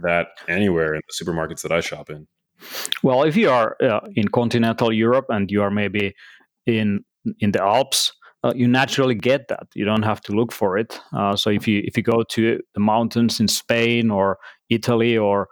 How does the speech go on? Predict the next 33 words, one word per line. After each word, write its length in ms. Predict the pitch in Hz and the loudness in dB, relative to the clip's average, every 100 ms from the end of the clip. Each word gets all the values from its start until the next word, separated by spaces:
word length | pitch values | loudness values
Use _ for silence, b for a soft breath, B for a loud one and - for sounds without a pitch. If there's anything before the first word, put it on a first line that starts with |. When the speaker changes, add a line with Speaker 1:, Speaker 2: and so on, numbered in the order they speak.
| B B | B B
Speaker 2:
France 460 | - 110 110 107 - | -2 2 2 2 0
or, 280 | 101 98 B B B _ | 0 -2 B B B _
or, 280 | 101 95 92 | -2 -2 -2
or 200 | - 104 | -4 -2
you 100 | 101 | 0
go 220 | 110 104 | 0 0
to 60 | 101 | 0
the 60 | |
countryside 720 | 98 107 113 113 - 107 101 - | -2 0 0 0 0 0 -2 -6
in 220 | 135 98 90 | -4 -2 0
Germany, 520 | 110 110 110 110 107 B B - | 0 2 2 0 -4 B B -2
um, 360 | 110 107 107 _ _ | 0 0 -4 _ _
you, 160 | 117 123 | -2 0
you 80 | 139 | 0
probably 320 | - 226 175 | 0 2 2
get 240 | 107 135 - | 0 -2 0
pretty 200 | 135 113 | -2 0
good 180 | 120 | -2
stuff 380 | - - 113 104 | -2 -2 -2 0
already. 400 | 98 101 127 87 - _ _ _ | 0 0 0 -2 -8 _ _ _
So 220 | - 117 113 | -4 0 0
in 80 | |
Finland, 560 | 113 165 202 107 113 - _ _ _ _ _ _ _ - - - - | 0 2 2 2 0 -4 _ _ _ _ _ _ _ -20 -16 -4 0
we 120 | 135 | 2
are 40 | |
not 200 | 131 139 | 4 2
necessarily 680 | 131 127 135 - 120 113 110 | 2 2 0 2 2 2 -2
getting, 600 | 90 117 113 110 104 101 b b b _ | 0 0 2 0 -2 -4 b b b _
you 140 | 113 | 0
know, 120 | 110 107 | 0 0
the 100 | 92 | -2
best 320 | 117 117 - | 0 -2 0
possible 580 | 110 - 104 98 104 | 0 0 -2 -2 -4